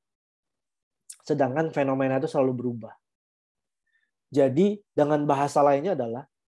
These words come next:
kalau kebahagiaan kita tergantung dari fenomena, maka hidup kita pasti be-, naik turun dan tidak stabil. Kenapa? Karena fenomena itu tidak pernah stabil.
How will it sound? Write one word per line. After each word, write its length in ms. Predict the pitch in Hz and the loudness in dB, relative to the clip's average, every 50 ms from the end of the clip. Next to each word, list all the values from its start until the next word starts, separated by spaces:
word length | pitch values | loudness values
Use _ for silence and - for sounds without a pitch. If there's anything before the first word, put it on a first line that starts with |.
| _ _ _ | _ _ _
kalau 480 | - 190 180 175 185 202 220 220 208 196 | -6 -2 0 2 2 2 2 0 -2 -4
kebahagiaan 880 | - - 175 160 156 151 151 151 151 151 143 143 147 147 147 143 139 139 | -4 -4 -2 0 0 -2 0 -2 -4 -4 -4 -6 -4 -4 -4 -4 -6 -10
kita 560 | - 147 - _ - 147 143 139 139 147 - _ _ _ _ _ - | -14 -16 -16 _ -6 -4 -4 -4 -4 -6 -12 _ _ _ _ _ -6
tergantung 880 | - 175 147 131 127 143 135 127 123 123 127 - _ 220 214 196 175 147 | -6 -6 -4 -4 -2 -4 -4 -4 -8 -12 -16 -4 _ 2 2 2 0 -2
dari 160 | 131 123 127 | -4 -4 -6
fenomena, 720 | 127 - 123 117 117 117 135 165 185 156 123 117 127 143 _ _ _ _ _ _ _ _ | -8 -12 -14 -14 -14 -14 -12 -12 -10 -10 -10 -10 -12 -14 _ _ _ _ _ _ _ _
maka 320 | - 143 135 135 135 185 180 | -4 -4 -4 0 0 0 0
hidup 400 | 156 165 165 139 135 147 143 - | 0 -2 -2 0 0 -2 -2 -4
kita 240 | - - 156 156 - | -4 -4 -4 -4 -4
pasti 440 | - 139 131 - - _ - 175 156 | -6 -8 -8 -10 -12 _ -6 -6 -4
be-, 160 | 135 135 - - - _ _ | -4 -8 -10 -12 -18 _ _
naik 280 | - 143 139 135 139 - | -6 -6 -6 -6 -4 -4
turun 240 | 147 139 139 139 135 | -2 -2 -2 -2 -2
dan 240 | 135 127 123 123 123 | -4 -4 -4 -4 -4
tidak 240 | 143 131 139 127 | -4 -4 -4 -6
stabil. 360 | - - 127 123 123 117 110 110 | -4 -4 -4 -2 -2 -4 -6 -6
Kenapa? 320 | - 160 185 185 - 131 117 | -6 -4 -4 -4 -6 -8 -10
Karena 240 | 120 151 202 226 220 | -8 -8 -8 -8 -4
fenomena 480 | - 190 165 160 151 151 151 143 143 | -4 -2 -2 -2 -4 -4 -4 -4 -4
itu 120 | - 226 226 | -4 -6 -4
tidak 240 | - 160 131 131 127 | -4 -4 -6 -6 -8
pernah 200 | - 131 127 123 | -10 -12 -12 -12
stabil. 440 | - - - 127 120 117 117 113 | -10 -8 -8 -6 -6 -6 -8 -12